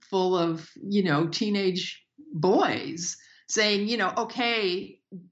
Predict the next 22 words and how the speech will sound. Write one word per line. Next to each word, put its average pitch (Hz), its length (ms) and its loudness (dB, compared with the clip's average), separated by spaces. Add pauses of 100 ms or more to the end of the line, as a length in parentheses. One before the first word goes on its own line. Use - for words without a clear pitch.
(160)
don't 262 320 2
go 233 220 4
there. 135 460 -4
That's 214 320 -2
not 208 300 -6
what 165 200 -10
you 170 100 -12
should 156 200 -12
be 160 180 -2
imitating," - 640 -6 (520)
right? 165 360 -2 (280)
<laughs> - 20 -2
It's 214 600 2
natural, 214 840 0
yes, 180 420 0
but 208 200 -4
it 202 100 -8
doesn't 226 280 -4
belong 165 440 -6
here, 139 480 -8
and 175 180 -8
it 170 160 -10